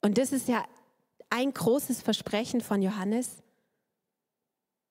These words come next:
Niemand hat Gott je gesehen, aber wenn wir einander lieben,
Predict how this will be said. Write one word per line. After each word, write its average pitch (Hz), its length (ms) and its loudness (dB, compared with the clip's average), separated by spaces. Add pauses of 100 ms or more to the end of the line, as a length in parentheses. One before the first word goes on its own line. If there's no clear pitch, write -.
(640)
Niemand 302 280 2
hat 277 140 -2
Gott 233 180 0
je 226 140 2
gesehen, 190 500 2
aber 185 220 0
wenn 190 220 2
wir 277 240 2
einander 220 420 2
lieben, 196 500 0